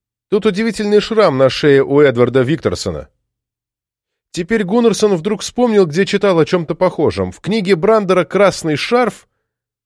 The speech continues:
были обнаружены несколько убитых женщин, все с глубокой раной вокруг шеи. Авторское описание было таким детальным, что Нильс сразу же вспомнил недавнюю сцену в морге. «Может быть, хотите взять её почитать?»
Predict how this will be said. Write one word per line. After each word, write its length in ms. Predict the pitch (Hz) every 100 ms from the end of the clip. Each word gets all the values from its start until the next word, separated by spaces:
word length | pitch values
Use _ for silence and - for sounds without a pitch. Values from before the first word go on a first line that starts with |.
| _
были 300 | - 110 190
обнаружены 640 | 196 180 190 214 220 202 196
несколько 480 | 196 208 - 180 196
убитых 420 | 185 185 190 160
женщин, 460 | 147 135 90 113
все 240 | 98 - 190
с 80 | 156
глубокой 460 | 180 170 196 165
раной 280 | 156 170 170
вокруг 360 | 156 151 156 135
шеи. 380 | - 113 73 - _ _ _ _ _ -
Авторское 520 | 147 - 160 - 165
описание 500 | 156 156 190 170 160
было 240 | 151 156
таким 280 | 151 147 156
детальным, 520 | 127 151 202 170 123
что 200 | 110 147
Нильс 440 | 139 165 170 - -
сразу 440 | - - 165 185 165
же 160 | 160
вспомнил 440 | 160 - 190 190 180
недавнюю 480 | 165 160 156 156 147
сцену 340 | - 147 143
в 80 | 127
морге. 400 | 135 85 76 - _ _ _ _ _ _ _ _ _ _ _ _ _ _ _
«Может 260 | 160 175 160
быть, 140 | 160
хотите 360 | 185 160 170 170
взять 280 | 151 170
её 100 | 185
почитать?» 560 | 175 180 214 269 269 -